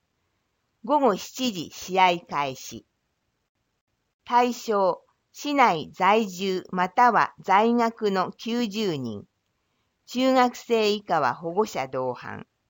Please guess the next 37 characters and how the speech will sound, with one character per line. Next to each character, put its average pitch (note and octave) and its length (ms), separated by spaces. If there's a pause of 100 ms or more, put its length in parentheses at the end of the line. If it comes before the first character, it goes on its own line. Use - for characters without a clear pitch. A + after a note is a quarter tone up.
(640)
費 C#4+ 180
用、 F3 340 (120)
三 G#3+ 380
千 F3+ 400
円。 C#3+ 280 (840)
な B3 260
お、 F3 140 (260)
未 G3+ 360
就 D4 200
学 C4+ 360
児 G3 180
は D3 240 (160)
保 A#3 160
護 C#4+ 160
者 F#3 200
一 C#4+ 320
人 A#3+ 180
に D#3 200
つ - 180
き - 360
一 - 320
人 F3 180
無 C3 160
料。 C3 460 (880)
申 A#3 200
し A#3 160
込 A3 180
み、 F#3+ 260 (380)
六 G3 280
月 C#4 340
十 A3+ 280
八 A3+ 380
日 F#3+ 400
火 F3+ 220
曜 G#3+ 300
か - 220
ら。 A#2+ 200